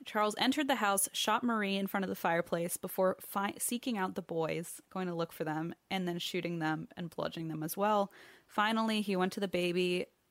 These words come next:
bludgeoned her to death, and put her back in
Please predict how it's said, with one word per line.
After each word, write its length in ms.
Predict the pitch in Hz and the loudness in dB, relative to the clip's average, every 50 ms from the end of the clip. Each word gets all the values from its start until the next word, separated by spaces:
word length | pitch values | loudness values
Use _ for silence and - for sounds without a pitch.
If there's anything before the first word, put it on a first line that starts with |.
| _ _ _ _ _ _ _ _ - | _ _ _ _ _ _ _ _ -8
bludgeoned 400 | - 190 185 190 185 196 196 196 | -4 0 0 0 0 0 -2 0
her 80 | 202 | 2
to 80 | 196 190 | 0 0
death, 320 | 185 180 170 165 170 - - | 2 2 2 0 0 0 -2
and 140 | 175 185 - | -4 -4 -2
put 140 | - 180 | -2 -2
her 100 | 185 190 | -2 0
back 320 | 165 - 76 147 170 - - - | 0 0 0 -2 -2 -6 -12 -12
in 320 | - - - - - 165 | -10 -8 -6 -6 -8 -8